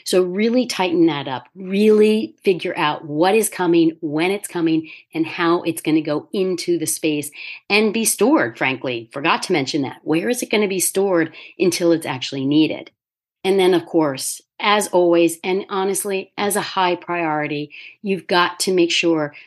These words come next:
that you are keeping yourself and your sanity in mind. There is absolutely no reason to lose your mind over a renovation project. There just isn't. So if you are feeling overwhelmed, stressed out,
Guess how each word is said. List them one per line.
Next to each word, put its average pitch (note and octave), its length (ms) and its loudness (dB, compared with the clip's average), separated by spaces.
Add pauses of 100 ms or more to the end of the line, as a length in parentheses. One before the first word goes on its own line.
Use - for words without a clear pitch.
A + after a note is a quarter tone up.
(140)
that E3+ 180 -6
you F3+ 380 2
are F3 80 -4
keeping F3+ 420 -2
yourself F#3+ 600 -2
and E3+ 120 0
your F3+ 120 2
sanity F#3+ 580 -2
in E3+ 240 -2
mind. D3+ 420 -8 (300)
There F3 160 0
is E3+ 300 0 (180)
absolutely G3 720 0
no F#3 360 2
reason F3+ 500 -2
to D#3+ 180 -8
lose E3 280 4
your F#3+ 120 0
mind D3+ 400 0
over D#3 400 -6
a E3+ 40 -12
renovation C#3+ 540 -4
project. B2 540 -10 (320)
There D#3 80 2
just G3 320 0
isn't. - 380 -2 (360)
So - 160 2
if E3+ 240 -2
you G3+ 160 -2
are F#3 80 2
feeling F#3 460 2
overwhelmed, E3 680 0
stressed C#3+ 440 -6
out, D#3+ 340 -2